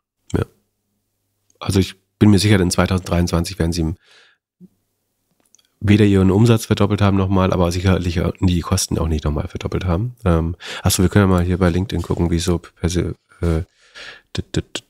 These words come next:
d, d, so ein bisschen kann man das ja approximieren, auch über die, äh,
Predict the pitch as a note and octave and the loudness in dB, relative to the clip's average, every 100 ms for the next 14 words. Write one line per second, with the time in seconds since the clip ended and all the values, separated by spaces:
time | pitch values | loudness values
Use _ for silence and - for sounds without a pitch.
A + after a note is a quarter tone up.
0 | - - - - F2+ F2 F2 E2+ F#2 - | -16 -14 -8 -2 -2 0 -2 -2 -6 -10
1 | _ _ _ _ _ - D#2+ D2+ F#2+ - | _ _ _ _ _ -8 -4 0 0 0
2 | F2+ F2 E2+ E2+ E2+ E2 E2 E2+ - - | 0 0 0 -2 -2 -2 -4 -8 -12 -8
3 | F2+ - E2+ E2+ E2+ E2+ E2 F2 F2 D#2 | -8 -4 -2 0 0 -2 -4 -6 -6 -6
4 | D#2+ D#2+ E2+ - _ _ _ _ - - | -4 -6 -6 -10 _ _ _ _ -16 -10